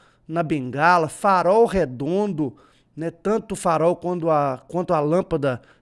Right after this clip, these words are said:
traseira redondos aí, remetendo a esse estilo retrô clássico, né? A moto está adequada aos órgãos de emissão de poluentes, né, tanto ao Euro cinco quanto ao Promote cinco aqui no Brasil, é, escapamento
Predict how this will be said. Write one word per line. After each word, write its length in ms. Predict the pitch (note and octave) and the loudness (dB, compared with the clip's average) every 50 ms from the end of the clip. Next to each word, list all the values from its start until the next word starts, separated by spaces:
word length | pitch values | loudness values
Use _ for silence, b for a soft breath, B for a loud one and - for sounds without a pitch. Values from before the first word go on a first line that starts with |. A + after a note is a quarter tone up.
| b _ | b _
traseira 560 | - E3+ D#3+ D3+ C#3 A#2+ A#2 D3 E3 E3 D#3 | 0 2 2 2 0 -2 -4 -4 -2 -2 0
redondos 720 | C#3 E3 F3+ D#3 B2+ A#2+ C#3 D#3+ F#3 F#3+ D#3 B2+ A#2+ A#2+ | 0 0 0 0 -2 -4 -4 -2 -2 -2 -2 -4 -4 -4
aí, 320 | D3+ D3+ D#3+ F#3 - - b b b b | -2 -2 -2 -4 -6 -12 b b b b
remetendo 1080 | b - - F#3 G3 G3+ F3+ D3+ - _ _ - G3 A#3 B3+ C4+ B3 F#3+ D#3 D3 C3 - | b -4 -2 -2 0 0 -2 -4 -4 _ _ -4 -2 0 0 0 -2 -2 -4 -6 -6 -6
a 80 | - D#3+ | -6 -6
esse 260 | F3 E3+ - - - | -6 -6 -6 -8 -10
estilo 600 | B2+ - - - - - F3+ F3+ F3 D#3+ D3+ B2+ B B B B B B B | -10 -10 -10 -10 -8 -4 -2 -2 0 0 -2 -2 B B B B B B B
retrô 680 | - - - F#3 F3 - _ _ - E3+ F#3 G3+ G3 | 4 6 6 6 4 0 _ _ -2 2 4 4 2
clássico, 720 | G3 - _ - D3 D3+ D#3+ F#3 - - - - - - - | 2 -6 _ -8 -4 -2 -2 0 0 0 -2 -2 -6 -8 -8
né? 200 | C#3+ E3 F#3 F#3 b b b b b | -6 -6 -6 -8 b b b b b
A 60 | - | 4
moto 180 | G3+ A#3 A#3+ - | 6 6 6 4
está 200 | - - - A3 | 0 0 2 2
adequada 720 | G#3 G3+ F3 E3+ - - E3 E3+ F3 F#3 F3 E3+ F#3 F3+ | 4 4 0 0 0 0 0 2 2 2 2 2 2 0
aos 800 | - - - E3 E3 E3 E3 D#3 C#3 - - - - - - - b b b b b b b | 0 0 -2 -2 -2 -2 -2 -2 -4 -4 -4 -4 -4 -6 -10 -16 b b b b b b b
órgãos 380 | - E3 F#3 G3 F#3+ E3+ F3 D#3 | 0 4 6 6 6 6 2 0
de 80 | C3+ F3 | 0 0
emissão 400 | F3 E3+ D3+ - - - E3+ F3 | 0 0 -2 -2 -2 -4 -4 -6
de 80 | C#3+ | -6
poluentes, 640 | - - E3 D#3+ D3 C3+ C3+ E3 A3 E3 - - D#3 | -6 -4 -4 -2 -2 -2 -2 -4 -4 -6 -6 -8 -8
né, 120 | D#3 D#3 | -8 -10
tanto 280 | - - E3+ E3+ E3 D#3+ | -8 -8 -8 -6 -4 -4
ao 140 | C#3+ C#3 | -2 0
Euro 260 | D3 D#3+ F3 E3+ D3+ C3+ | 0 0 0 0 -2 -4
cinco 380 | - - - - F#3 E3+ - | -4 -6 -6 -6 -8 -10 -8
quanto 160 | - D3+ D#3 | -10 -8 -8
ao 40 | D3+ | -8
Promote 480 | C#3+ - D3 C#3 C#3 D3+ E3 D#3+ - - | -6 -6 -6 -4 -4 -4 -4 -4 -4 -6
cinco 320 | - - - F#3 F#3 - | -6 -4 -6 -8 -10 -10
aqui 100 | _ - | _ -10
no 80 | C#3+ C#3+ | -8 -6
Brasil, 580 | C3+ C3+ C3 C3 B2 B2 D3+ G#3 A#3 A#3 G3 G#3+ B B B B B B B B B | -4 -4 -4 -6 -6 -4 -2 -2 0 -2 -2 -6 B B B B B B B B B
é, 400 | - F3+ F3 F3 F3 E3+ E3+ D#3+ - | -8 -4 -2 0 0 0 0 -2 -2
escapamento 1120 | - - - - G3+ G3 - F#3 E3 D#3+ E3+ F#3 F#3 F#3 - - _ F3+ F3+ E3 D#3+ C#3+ | -6 -10 -6 -4 -6 -2 -2 -2 -2 0 0 0 -2 -2 -4 -6 _ -2 0 0 0 -2